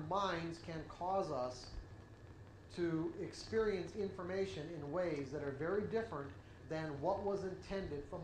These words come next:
the environment's perspective, based on what we might be afraid of. It can actually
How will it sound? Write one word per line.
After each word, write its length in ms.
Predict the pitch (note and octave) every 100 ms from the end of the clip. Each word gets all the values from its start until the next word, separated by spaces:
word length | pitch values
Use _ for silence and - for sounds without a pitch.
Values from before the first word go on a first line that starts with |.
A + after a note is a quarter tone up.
| D#3+
the 80 | D3+
environment's 580 | C3+ E3+ E3+ D3 C#3
perspective, 600 | - C#3+ - D#3+ - G#2 F2+ - - - - -
based 280 | D#3+ E3+ E3
on 120 | F3 D3
what 260 | C3+ F3 F#3+
we 60 | E3 D3
might 240 | D#3 D3
be 100 | D3
afraid 380 | D3 - C#3+ C3
of. 120 | F#2+ F2 - - - - - - - - - - - - - - - - - - - - - - F3
It 120 | D3
can 100 | E3+
actually 460 | F3 F#3 - E3+